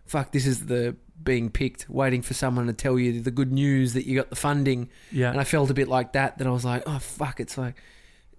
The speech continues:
Speaker 1: "C-, couldn't I go out and do this my own?" Like, I start fucking going down that rabbit hole of, like,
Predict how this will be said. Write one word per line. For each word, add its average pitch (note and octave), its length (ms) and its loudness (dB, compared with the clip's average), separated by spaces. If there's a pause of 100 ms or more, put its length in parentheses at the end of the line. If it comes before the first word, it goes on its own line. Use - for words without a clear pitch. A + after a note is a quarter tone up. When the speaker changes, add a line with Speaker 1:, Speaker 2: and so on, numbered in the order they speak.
(180)
Speaker 1:
"C-, - 60 -20 (180)
couldn't G3 220 -4
I F3+ 60 2
go D3+ 140 0
out D#3 160 0
and C3+ 140 0
do D3+ 160 6
this D3 180 4
my C3+ 140 2
own?" D3+ 400 4
Like, E3 160 2
I D#3 80 4
start E3 420 2
fucking C#3+ 400 -2 (300)
going D#3+ 260 4
down C#3+ 200 4
that C3+ 180 2
rabbit C#3 260 2
hole C3+ 300 4
of, B2 100 0
like, A#2+ 380 0